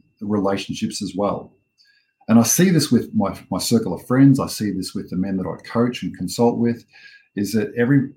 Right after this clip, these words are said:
men, we typically are on autopilot and we've stopped that drive. Um, and it's, it's, I don't think it's just, it's an era. I don't think it's because it's the year twenty twenty. I just think that a lot of men,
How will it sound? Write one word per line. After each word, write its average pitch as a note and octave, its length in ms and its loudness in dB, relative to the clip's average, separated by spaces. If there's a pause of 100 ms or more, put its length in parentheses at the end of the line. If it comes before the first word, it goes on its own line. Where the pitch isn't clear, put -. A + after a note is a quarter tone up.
(160)
men, A#2+ 680 6
we A2+ 160 4
typically B2+ 560 -2
are G#2+ 220 -4
on A2 120 0
autopilot G2+ 800 -4 (260)
and F#2 340 -4 (380)
we've F#2+ 200 -4
stopped - 360 0
that F2 180 -4
drive. F2+ 560 -4 (840)
Um, F2 380 -12 (600)
and G#2 240 0
it's, - 400 0
it's, A#2 220 0
I A2+ 80 2
don't B2 180 6
think B2 220 6
it's - 180 0
just, A#2 300 -4
it's - 160 -4
an - 80 6 (100)
era. A2 300 2
I A#2 60 0
don't A#2+ 180 4
think - 160 0
it's - 160 -6
because A2 300 -4
it's - 160 -14
the G#2+ 80 -6
year G2+ 180 -2
twenty G2 300 -4
twenty. G2+ 280 -2
I C3 100 0
just F#2+ 200 -8
think G#2+ 180 -2
that F#2+ 80 -4
a F#2 60 0
lot F#2+ 180 2
of F2+ 100 -2
men, F#2+ 360 0